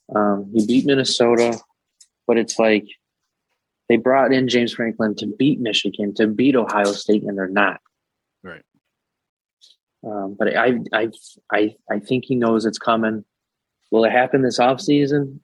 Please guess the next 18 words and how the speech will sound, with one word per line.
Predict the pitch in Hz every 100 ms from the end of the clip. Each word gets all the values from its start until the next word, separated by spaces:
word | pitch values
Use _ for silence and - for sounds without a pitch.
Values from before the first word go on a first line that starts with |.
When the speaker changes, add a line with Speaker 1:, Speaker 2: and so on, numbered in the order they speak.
| -
Speaker 1:
I | 147
don't | 151 165
know. | 139 - _ _ _
Maybe | 107 117
he's | 131 127
got | 151 139
one | 147 147
more | 151
year. | 151 156 156 _ _ _ _ _ _ - - - - - _ _ _ _ _ _ _
I, | 120
I, | 117 110 117
I, | 120
it's, | 113 - -
it's | 113
tough | - 120
to | -
say. | - 107 107 _ _ _ _ _ _ _ _ _ _ _ _ _ _ - _ _ _ _ _ _ _ _ _
Speaker 2:
Yeah. | 95 87